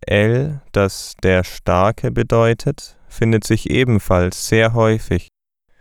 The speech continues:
und wird auch mit dem Wort Gott wiedergegeben. Wir haben also nur ein Wort, um diese drei Ausdrücke für das höchste Wesen wiederzugeben.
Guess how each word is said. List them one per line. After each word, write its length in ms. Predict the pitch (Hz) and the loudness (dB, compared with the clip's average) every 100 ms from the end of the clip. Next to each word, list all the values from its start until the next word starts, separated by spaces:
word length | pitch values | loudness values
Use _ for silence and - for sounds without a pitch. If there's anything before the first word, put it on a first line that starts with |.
| _ - | _ -2
und 180 | 107 98 | 0 2
wird 260 | 110 - | 2 0
auch 380 | - 107 113 - | 2 4 4 2
mit 160 | 101 87 | -2 2
dem 180 | 92 | 2
Wort 440 | 90 92 90 - - | 4 4 2 -4 0
Gott 340 | 92 90 - | 0 0 -8
wiedergegeben. 920 | - 95 92 90 92 - 92 90 - - _ _ _ _ _ _ _ _ _ _ _ _ - - | -2 0 0 0 -2 0 0 0 -4 -6 _ _ _ _ _ _ _ _ _ _ _ _ -20 -4
Wir 100 | 110 | 0
haben 200 | 104 113 | 2 2
also 320 | - 110 110 | 2 0 2
nur 220 | 117 104 - | 2 4 4
ein 320 | 110 123 95 | 2 2 2
Wort, 560 | 92 104 120 - - - | 4 4 2 -6 -18 -4
um 220 | 104 98 | 0 2
diese 280 | 113 117 113 | 4 2 0
drei 380 | - 101 104 | 2 0 0
Ausdrücke 960 | - - 110 - - - 113 - 117 123 | 0 0 0 -2 -14 -4 -4 0 0 0
für 240 | - 104 | 0 0
das 260 | 92 95 - | 2 0 0
höchste 560 | 117 120 - - 113 | 0 0 -6 -2 -2
Wesen 460 | 101 101 104 110 104 | 0 2 2 2 2
wiederzugeben. 880 | 98 98 92 - 92 - 87 87 - | 4 2 -2 -4 -6 -2 -2 0 -4